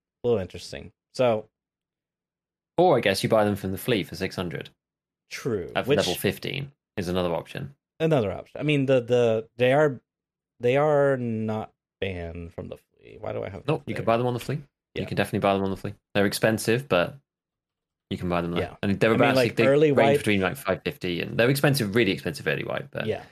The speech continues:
Speaker 1: yeah, yeah. I
Speaker 2: like,
Speaker 1: mean,
Speaker 2: they're
Speaker 1: they'll,
Speaker 2: about
Speaker 1: they'll keep
Speaker 2: six hundred
Speaker 1: coming
Speaker 2: now.
Speaker 1: down, though, is the thing.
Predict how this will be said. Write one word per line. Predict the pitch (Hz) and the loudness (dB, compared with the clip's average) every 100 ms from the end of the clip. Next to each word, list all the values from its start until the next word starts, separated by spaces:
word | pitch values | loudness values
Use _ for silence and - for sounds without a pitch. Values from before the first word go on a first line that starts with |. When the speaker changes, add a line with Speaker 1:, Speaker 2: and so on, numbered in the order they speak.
| _ | _
Speaker 1:
yeah, | - | -12
yeah. | - - - _ | -10 -14 -20 _
I | - | -2
Speaker 2:
like, | 113 | 2
Speaker 1:
mean, | |
Speaker 2:
they're | 110 | 4
Speaker 1:
they'll, | 101 | 4
Speaker 2:
about | 98 | 4
Speaker 1:
they'll | 127 143 | 4 2
keep | - 139 | 2 0
Speaker 2:
six | |
hundred | |
Speaker 1:
coming | 139 120 104 | 0 0 0
Speaker 2:
now. | 98 95 | -2 -2
Speaker 1:
down, | 85 | -4
though, | 82 78 | -6 -6
is | 73 | -8
the | 85 | -8
thing. | 87 80 80 | -8 -8 -10